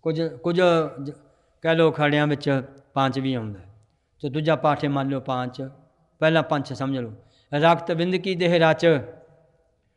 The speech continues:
ਰਕਤ ਕੀ ਹੈ ਤੇ ਬਿੰਦ ਕੀ ਹੈ? ਮਾਂ ਦਾ ਖੂਨ ਜਿਹੜਾ ਉਹ ਰਕਤ ਹੈ, ਪਿਤਾ ਦਾ ਜਿਹੜਾ ਉਹ ਬੀਰਜ ਹੈ,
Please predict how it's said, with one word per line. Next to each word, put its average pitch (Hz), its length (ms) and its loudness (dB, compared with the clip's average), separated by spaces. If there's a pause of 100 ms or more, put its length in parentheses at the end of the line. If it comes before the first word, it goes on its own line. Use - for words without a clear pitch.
(160)
ਰਕਤ 165 420 0
ਕੀ 185 220 -2
ਹੈ 185 60 0
ਤੇ 170 120 -4
ਬਿੰਦ 170 240 0
ਕੀ 170 260 2
ਹੈ? 165 280 4 (760)
ਮਾਂ 151 300 2
ਦਾ 170 440 4 (440)
ਖੂਨ 165 220 0
ਜਿਹੜਾ 170 200 4
ਉਹ 156 60 4
ਰਕਤ 147 320 -2
ਹੈ, 170 400 -2 (560)
ਪਿਤਾ 165 280 2
ਦਾ 165 160 4
ਜਿਹੜਾ 160 640 0
ਉਹ 147 100 -4
ਬੀਰਜ 143 360 0
ਹੈ, 98 280 -6